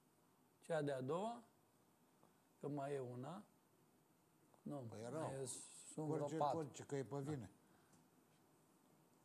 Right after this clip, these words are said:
Speaker 1: Clădire guvernamentală, nu? Că
Speaker 2: Păi.
Speaker 1: la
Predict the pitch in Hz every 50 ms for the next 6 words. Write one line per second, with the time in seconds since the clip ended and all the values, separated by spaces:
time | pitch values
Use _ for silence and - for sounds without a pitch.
0 | - - - - - - - - - - - - - - - - - - - -
1 | - - - - - - - - - - - - - - - - - - - 120
2 | 110 110 110 113 127 160 180 196 202 202 - 165 147 160 151 160 180 170 180 180
3 | 185 190 196 202 180 - 214 214 208 180 139 127 123 131 143 156 165 180 175 165
4 | - - - - - - - - - - - - - - - - 170 170 170 165
5 | 165 165 165 165 160 156 139 - -